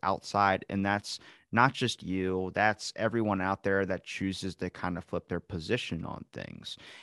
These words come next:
um, mostly because they're paying attention to a lot of what's going on.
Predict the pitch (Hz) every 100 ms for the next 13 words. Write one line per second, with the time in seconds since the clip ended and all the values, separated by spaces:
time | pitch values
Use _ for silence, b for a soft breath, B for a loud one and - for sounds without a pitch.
0 | B - 95 90 82 - 101 113 123 -
1 | 104 107 113 98 - 98 - 104 95 90
2 | - 110 - 92 - 95 92 92 87 90
3 | 87 - 92 90 95 117